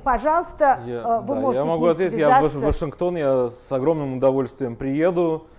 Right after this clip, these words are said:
Speaker 2: и сыграю, и спою
Speaker 1: Только
Speaker 2: и так далее.
Speaker 1: пригласите.
Speaker 2: Да, только пригласите,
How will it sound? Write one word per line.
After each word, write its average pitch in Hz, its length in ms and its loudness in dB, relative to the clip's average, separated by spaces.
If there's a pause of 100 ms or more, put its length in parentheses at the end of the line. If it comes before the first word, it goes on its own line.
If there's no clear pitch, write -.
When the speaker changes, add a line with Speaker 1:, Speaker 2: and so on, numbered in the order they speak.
(160)
Speaker 2:
и 120 460 -4
сыграю, 123 1300 -2
и - 40 -20
спою - 340 0
Speaker 1:
Только 156 180 -2
Speaker 2:
и - 40 -2
так 262 80 0
далее. 196 300 4
Speaker 1:
пригласите. 175 40 -4
Speaker 2:
Да, 147 140 2
только 147 300 -6
пригласите, 135 640 -6